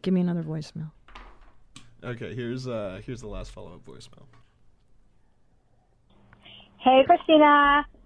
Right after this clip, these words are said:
Speaker 3: Um, this is Julie. I'm a behavior analyst,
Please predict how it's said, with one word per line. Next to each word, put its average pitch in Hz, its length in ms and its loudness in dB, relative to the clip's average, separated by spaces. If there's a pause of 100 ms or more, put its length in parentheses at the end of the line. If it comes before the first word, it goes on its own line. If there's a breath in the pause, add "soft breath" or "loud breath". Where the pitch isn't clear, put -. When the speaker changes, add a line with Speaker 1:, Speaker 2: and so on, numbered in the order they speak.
(160)
Speaker 3:
Um, 220 400 2
this 202 80 -16 (100)
is 330 120 -16 (120)
Julie. 240 540 -6 (120)
I'm 302 140 -8
a 466 80 -6 (140)
behavior 240 460 -6
analyst, 196 400 -6